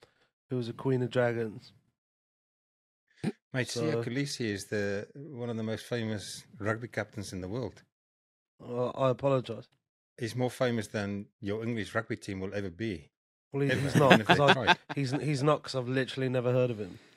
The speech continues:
Speaker 2: Well, you've literally are not a rugby player, 'cause you're a little
Speaker 1: Well,
Speaker 2: bit fucked.
Speaker 1: in South Africa, no.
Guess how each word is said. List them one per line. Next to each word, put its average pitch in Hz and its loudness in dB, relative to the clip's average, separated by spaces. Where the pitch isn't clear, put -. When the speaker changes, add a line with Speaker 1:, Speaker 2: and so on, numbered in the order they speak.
Speaker 2:
Well, 101 -8
you've 98 -10
literally 104 -4
are 95 -4
not 101 -2
a 95 -2
rugby 117 -2
player, 82 -6
'cause - -20
you're 98 -8
a 98 -6
little 98 -6
Speaker 1:
Well, 147 2
Speaker 2:
bit 127 -2
fucked. 107 -6
Speaker 1:
in 147 4
South 139 4
Africa, 127 0
no. 120 2